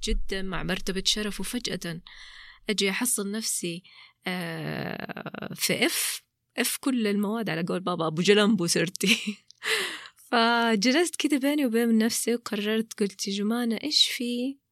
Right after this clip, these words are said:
تخصص راح تفيدي نفسك فيه وتفيدي غيرك؟" ويعني وقتها الإف يعني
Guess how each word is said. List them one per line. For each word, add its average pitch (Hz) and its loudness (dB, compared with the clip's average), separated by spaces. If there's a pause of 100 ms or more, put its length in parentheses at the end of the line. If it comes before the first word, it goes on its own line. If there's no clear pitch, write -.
(720)
تخصص - 2 (1040)
راح 214 2
تفيدي 202 0
نفسك 208 -2
فيه 185 -4 (800)
وتفيدي 185 0
غيرك؟" 175 -6 (880)
ويعني 202 -2
وقتها 196 -2
الإف - -4
يعني 165 -6